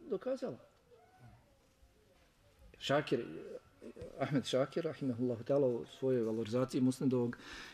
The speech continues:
Ahmedovog Musneda, imama Ahmeda,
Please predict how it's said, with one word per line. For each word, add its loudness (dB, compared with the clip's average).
Ahmedovog 4
Musneda, 2
imama 0
Ahmeda, 0